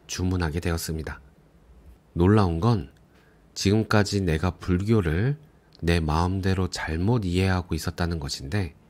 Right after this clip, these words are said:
아주 체계적인 수행 방법이 있다는 것과 육체의 눈이 아닌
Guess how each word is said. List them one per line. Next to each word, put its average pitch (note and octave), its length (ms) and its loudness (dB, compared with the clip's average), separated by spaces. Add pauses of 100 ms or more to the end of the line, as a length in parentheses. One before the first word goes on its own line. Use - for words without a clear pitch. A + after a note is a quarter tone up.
(280)
아주 D#2+ 300 -2
체계적인 D3 580 2
수행 D#3 320 0
방법이 F2 420 -2
있다는 F2+ 400 -2
것과 A2 500 -2 (640)
육체의 G#2 440 2
눈이 F2+ 280 2
아닌 D#2 300 -2